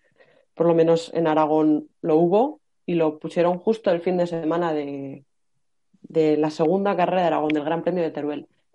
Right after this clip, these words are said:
Entonces, claro, tú imagínate, toque de queda a nivel nacional, toda la gente que estaba en el paddock, que tiene que ir a sus casas, a toda España incluso tiene que coger vuelos.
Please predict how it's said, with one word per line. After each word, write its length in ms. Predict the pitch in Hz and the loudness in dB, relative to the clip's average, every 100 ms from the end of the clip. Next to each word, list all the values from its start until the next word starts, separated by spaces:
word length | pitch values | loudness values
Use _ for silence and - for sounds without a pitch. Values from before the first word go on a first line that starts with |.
| _ | _
Entonces, 240 | _ 170 170 | _ -10 -2
claro, 240 | 175 156 | -2 -2
tú 80 | 151 | -2
imagínate, 640 | 170 170 180 160 180 - _ - | -4 -2 -4 -2 -4 -6 _ -12
toque 200 | 175 175 | -6 -2
de 160 | 175 | -2
queda 440 | 175 190 185 - - _ _ _ _ _ _ _ - | -2 -2 -2 -4 -8 _ _ _ _ _ _ _ -12
a 80 | 165 | -6
nivel 240 | 156 156 | -2 -2
nacional, 640 | 156 160 190 214 214 220 - _ | -4 -4 -4 -2 -2 -4 -8 _
toda 220 | 180 170 | -4 -2
la 120 | 170 | -2
gente 720 | 170 180 170 170 165 165 165 - _ _ _ _ | -2 -2 -2 0 0 0 -2 -8 _ _ _ _
que 100 | - | -18
estaba 280 | 180 - 160 | -8 0 2
en 60 | 160 | 4
el 180 | 165 170 | 2 2
paddock, 320 | 196 196 202 | 0 2 0
que 80 | 185 | -2
tiene 260 | 160 170 | 0 0
que 60 | 165 | 2
ir 60 | 160 | 0
a 60 | |
sus 140 | 165 170 | -2 -6
casas, 300 | 175 165 - | -6 -6 -4
a 100 | 170 | -4
toda 160 | 160 156 | 0 -2
España 320 | 156 165 165 | -2 -2 0
incluso 320 | 165 165 160 | -2 -4 -4
tiene 240 | 156 156 151 | 0 0 0
que 100 | 156 | -4
coger 280 | 170 180 | -4 -2
vuelos. 680 | 170 226 233 220 196 196 - | 2 2 2 2 2 0 -6